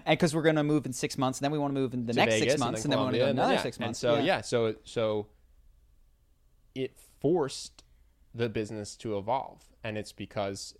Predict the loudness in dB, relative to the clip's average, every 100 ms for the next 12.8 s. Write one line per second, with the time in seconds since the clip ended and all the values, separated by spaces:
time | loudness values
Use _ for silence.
0 | -6 -4 -4 -2 -2 -2 -4 -2 0 0
1 | -2 -4 -16 -20 -12 0 2 2 -4 -2
2 | -2 -2 -4 -4 -12 _ _ -10 -8 -6
3 | 0 0 0 -2 -2 -2 -2 2 4 4
4 | 2 0 -8 -18 -20 -20 -20 -20 -6 0
5 | 2 0 0 -2 0 0 0 0 2 0
6 | -2 -12 -8 -4 -2 -4 -2 -4 -2 -4
7 | -6 -6 -6 -8 -12 -10 -10 -10 -10 -4
8 | -4 -4 -6 -8 -10 -12 -20 -12 -12 -10
9 | -6 -2 -2 -2 -6 -4 0 2 2 2
10 | 2 2 2 -2 -6 -6 -8 -10 -14 -20
11 | -20 -8 0 0 2 0 -4 -8 -2 0
12 | -2 -4 -14 -16 _ _ -8 -8